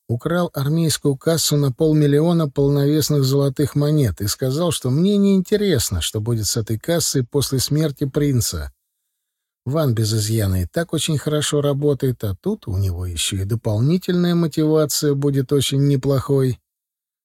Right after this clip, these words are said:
Набив снова сумку золотом, навестил еще одну контору по сыску, которую мне очень порекомендовал один пронырливый юрист, который охотно выполнял для меня всякие деликатные поручения в последние месяцы.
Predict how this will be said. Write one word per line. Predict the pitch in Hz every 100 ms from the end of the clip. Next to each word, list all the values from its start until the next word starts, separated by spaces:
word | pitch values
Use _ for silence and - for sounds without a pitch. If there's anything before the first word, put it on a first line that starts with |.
| _
Набив | 101 139 190 -
снова | - 143 123
сумку | 110 120 104 95
золотом, | 87 160 156 151 147
навестил | 151 156 151 - 196
еще | 190 156 - 151
одну | 139 139
контору | 143 131 143 135 123
по | 131
сыску, | - 135 120 - 120
которую | 120 113 180 180 170
мне | 160 151
очень | 147 170 - 147
порекомендовал | - 117 104 117 117 117 123 156 147
один | 127 143 123
пронырливый | 123 120 143 143 131 131 127
юрист, | 117 127 175 180 -
который | - 95 - 98 95
охотно | - 185 - 180
выполнял | 165 156 160 165 170 156
для | 147
меня | 151 151 151 147 - - _ _
всякие | - 185 180 143
деликатные | 120 127 127 139 127 131 113
поручения | 120 117 - 170 175 156
в | -
последние | 135 156 151 151 156
месяцы. | 160 151 107 92 - 80